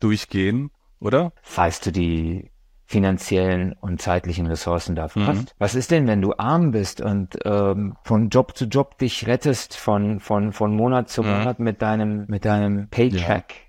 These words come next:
Speaker 1: Aber es kann auch
Speaker 2: Dann
Speaker 1: ein
Speaker 2: einmal
Speaker 1: super
Speaker 2: lebst.
Speaker 1: Motivations- äh, super Motivationstraining sozusagen sein, ne? Du krieg-, bekommst eventuell super Motivation, wenn du weißt, du hast jetzt halt nur noch zehn Jahre zu leben und wolltest aber noch die und die Sachen alle erleben und dann gibt's halt Vollgas, ne?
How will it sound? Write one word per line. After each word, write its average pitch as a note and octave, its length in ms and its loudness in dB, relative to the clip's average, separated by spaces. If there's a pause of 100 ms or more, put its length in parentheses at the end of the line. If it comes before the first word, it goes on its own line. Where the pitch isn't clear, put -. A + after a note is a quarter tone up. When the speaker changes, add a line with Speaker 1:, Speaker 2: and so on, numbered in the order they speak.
(340)
Speaker 1:
Aber A2 140 -4
es G#2+ 100 -6
kann C3 160 -2
auch B2+ 160 0
Speaker 2:
Dann B2+ 140 0
Speaker 1:
ein A2+ 40 -4
Speaker 2:
einmal G#2+ 220 -6
Speaker 1:
super B2+ 240 0
Speaker 2:
lebst. A2+ 560 -2
Speaker 1:
Motivations- B2 520 -4 (160)
äh, G2 240 -2 (140)
super A2+ 280 -2
Motivationstraining G2 880 -2
sozusagen F2+ 560 -2
sein, E2+ 280 0
ne? A2+ 120 -2
Du G#2+ 80 -6
krieg-, G#2+ 200 -4
bekommst - 460 -4
eventuell A#2 340 -2
super B2 260 -4
Motivation, B2 540 -2
wenn A#2+ 80 0
du G#2+ 120 -2
weißt, G#2+ 320 0
du A2+ 80 -2
hast B2+ 160 -6
jetzt A#2+ 180 -10
halt G#2+ 160 -4
nur A2+ 120 0
noch G2+ 240 -2
zehn A#2+ 320 -2
Jahre A#2 380 0
zu - 160 -14
leben A#2 400 2
und G2+ 200 -4
wolltest G#2 320 -2
aber G2 140 -2
noch G2 160 -4
die A2 140 0
und G2+ 160 2
die G#2+ 80 -4
Sachen G2 280 -2
alle F2+ 180 -2
erleben F#2+ 340 -2
und F2+ 160 -2
dann F#2+ 80 -2
gibt's - 180 -10
halt F2+ 160 -4
Vollgas, E2+ 520 -2
ne? F#2+ 200 0